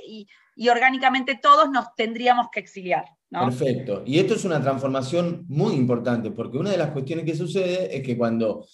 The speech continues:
Speaker 2: la dirigencia de Montoneros llega al extranjero, lo primero que quiere es volver a sujetar toda una trama política que estaba en el exilio,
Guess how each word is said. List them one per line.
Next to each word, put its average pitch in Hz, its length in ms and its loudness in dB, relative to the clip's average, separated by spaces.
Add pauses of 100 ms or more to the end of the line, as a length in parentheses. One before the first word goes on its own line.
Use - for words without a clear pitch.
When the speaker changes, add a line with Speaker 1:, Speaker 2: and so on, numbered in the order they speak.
(220)
Speaker 2:
la 110 120 -2
dirigencia 117 680 0
de 104 100 -4
Montoneros 110 680 -4
llega 127 200 2
al 131 100 0
extranjero, 139 840 -2
lo 110 280 -6
primero 131 360 -2
que 147 140 -4
quiere 160 460 0
es 175 180 -8
volver 120 380 0
a 151 80 2
sujetar 123 800 -4
toda 127 200 2
una 117 240 0
trama 127 360 -2
política 113 680 -4
que 95 100 -16
estaba 117 300 -2
en 123 80 0
el 127 120 0
exilio, 127 840 -2